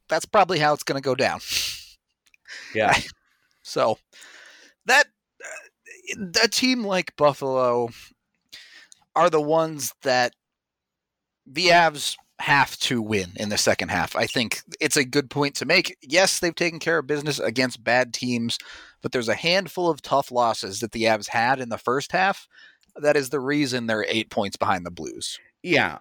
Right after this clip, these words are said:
Speaker 2: and really, like, just quickly, um, it's really the, uh, Carolina, Chicago,
Speaker 1: The blown
Speaker 2: Minnesota,
Speaker 1: leads, sure, yeah.
Speaker 2: Minnesota,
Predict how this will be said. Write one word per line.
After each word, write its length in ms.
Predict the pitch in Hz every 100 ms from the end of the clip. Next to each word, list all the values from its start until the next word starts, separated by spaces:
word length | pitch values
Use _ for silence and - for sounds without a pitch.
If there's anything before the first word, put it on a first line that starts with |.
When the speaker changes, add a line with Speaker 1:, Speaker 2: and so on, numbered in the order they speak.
| -
Speaker 2:
and 280 | 151 147 143 147
really, 680 | 156 170 160 139 127 117 107 113 -
like, 440 | 101 95 92 - _ _ _ _ - 110 113 123 -
just 240 | - 113 - _ _ _ -
quickly, 600 | - 120 - 76 67 - _ _ _ _ _ _ _ _ -
um, 560 | 101 98 95 92 87 _ _ _ _ _ _ -
it's 160 | 139 -
really 500 | 107 127 131 123 117
the, 680 | 104 107 104 101 98 98 92 - _ _ _ _ _ -
uh, 300 | 87 87 82 -
Carolina, 580 | 110 107 98 101 98 87
Chicago, 640 | - - 85 85 80 80 _ _ _ _ _ _ _ _ _ _ -
Speaker 1:
The 160 | 107 98
blown 300 | 147 135 120
Speaker 2:
Minnesota, 180 | 90
Speaker 1:
leads, 200 | 87 85
sure, 380 | - - 76 -
yeah. 200 | - -
Speaker 2:
Minnesota, 920 | 131 135 - 131 123 120 113 110 101